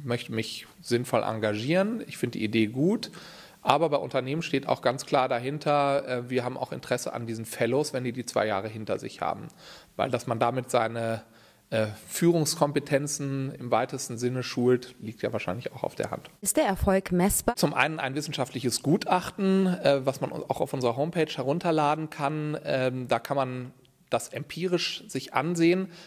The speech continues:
Speaker 1: Man muss allerdings auch sagen, es ist ganz schwer im deutschen Bildungswesen messbar wirklich Schülererfolge einer konkreten Person zuzuordnen. Ähm, da ist das deutsche Bildungswesen noch nicht, und ich weiß auch nicht, ob man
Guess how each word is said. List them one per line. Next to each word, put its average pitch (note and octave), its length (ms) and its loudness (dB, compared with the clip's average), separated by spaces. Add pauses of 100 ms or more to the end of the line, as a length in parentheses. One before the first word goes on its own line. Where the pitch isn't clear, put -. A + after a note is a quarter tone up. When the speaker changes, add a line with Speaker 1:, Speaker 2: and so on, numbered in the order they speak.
(120)
Speaker 1:
Man A#2 160 0
muss D3+ 160 0
allerdings D3 260 0
auch - 160 2
sagen, C3+ 320 2
es C3 80 -10
ist C3 140 -10
ganz C3 240 0
schwer C#3 180 2
im B2 140 -6
deutschen C3 360 2
Bildungswesen C3 840 0 (420)
messbar C3+ 800 2
wirklich C3+ 500 -2
Schülererfolge D3 1200 4 (240)
einer B2+ 360 -2
konkreten C3+ 600 -2
Person D3 960 0
zuzuordnen. G2+ 960 -4 (640)
Ähm, A#2 540 0 (120)
da B2 480 2 (280)
ist - 180 -2
das C#3 160 4
deutsche C3+ 260 2
Bildungswesen C3+ 480 2
noch B2 120 0
nicht, C3 180 -4
und - 80 -6
ich A#2 100 -10
weiß C#3 200 2
auch A#2+ 100 -8
nicht, D#3 220 -6
ob - 100 -6
man B2+ 380 -2